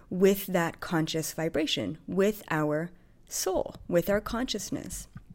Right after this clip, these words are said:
So once again, my definition of the universe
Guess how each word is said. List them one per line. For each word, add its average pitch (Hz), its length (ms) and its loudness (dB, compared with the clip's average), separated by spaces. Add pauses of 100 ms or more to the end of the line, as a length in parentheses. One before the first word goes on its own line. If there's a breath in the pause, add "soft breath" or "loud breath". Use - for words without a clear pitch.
(920 loud breath)
So 208 140 4
once 190 300 4
again, 185 480 2
my 165 240 2
definition 202 680 2
of 165 200 -4
the 175 80 0
universe 175 720 2